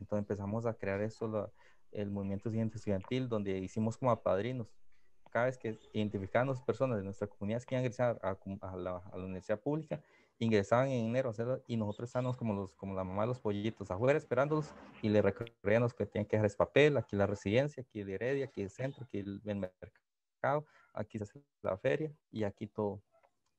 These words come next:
Tanto así que la, eh, no me acuerdo muy bien, eh, muchas personas, en especial la, la bienestar estudiantil, la directora, eh,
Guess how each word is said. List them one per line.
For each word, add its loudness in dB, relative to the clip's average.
Tanto 2
así -2
que -2
la, -2
eh, 0
no -2
me 2
acuerdo 0
muy -4
bien, -2
eh, -8
muchas -2
personas, -2
en -2
especial -2
la, 2
la 6
bienestar 4
estudiantil, -2
la -2
directora, -4
eh, -4